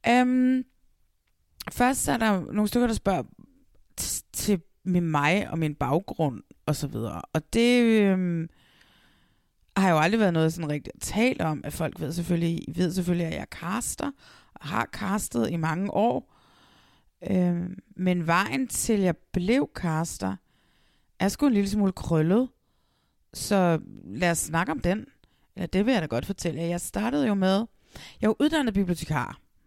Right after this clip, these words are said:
Altså simpelthen uddannet til at låne bøger ud på bibliotekerne. Men samtidig med, at jeg studerede, der skrev jeg også en blog, dengang man gjorde det, der hed Singleton.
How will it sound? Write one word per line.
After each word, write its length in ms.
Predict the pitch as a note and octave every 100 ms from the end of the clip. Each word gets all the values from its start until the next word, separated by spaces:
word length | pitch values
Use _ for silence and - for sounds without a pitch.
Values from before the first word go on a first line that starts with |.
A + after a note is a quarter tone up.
| _ _ -
Altså 300 | D#3+ D#3 - A3
simpelthen 960 | - - - E4 D#4 _ D3 A#3+ A#3+ - -
uddannet 540 | A#3+ C4 A#3 G3+ C3+
til 340 | - G#3 G#3 - -
at 260 | C#3 C3+ B2
låne 260 | B2 G#2+
bøger 440 | - B3 C4+ - C#3+
ud 240 | C3+ E2 - -
på 160 | F#3
bibliotekerne. 1300 | F3+ G2+ F#2+ - C3 C3 _ _ - A#2+ - A2+ G2+ G#2 - _ _ _ _ _ _ _ _ _ - - _ _
Men 720 | G3 G#3+ A3+ A3+ A#3 A3+ A3+ - - - -
samtidig 460 | - A#3 C#4 D4
med, 200 | A#3 A3 G#3+
at 160 | F#3
jeg 180 | F#3+ F#3
studerede, 840 | F3 G3 - A#3 C#3 C#4+ B3+ G#3+ - - _ _ _
der 200 | A3 G#3+
skrev 480 | A3 - - - A2
jeg 120 | B2
også 220 | E3 G3+
en 60 | G#3+
blog, 260 | E3 D#3 F#3 -
dengang 320 | E3 D#3 D3+
man 140 | D3+ D#3
gjorde 300 | D3+ D3 D3
det, 120 | E3 _ _ _ - - _ _ -
der 100 | F#3
hed 100 | G#3+
Singleton. 600 | A3 D#4+ E4+ - C#3 G#2+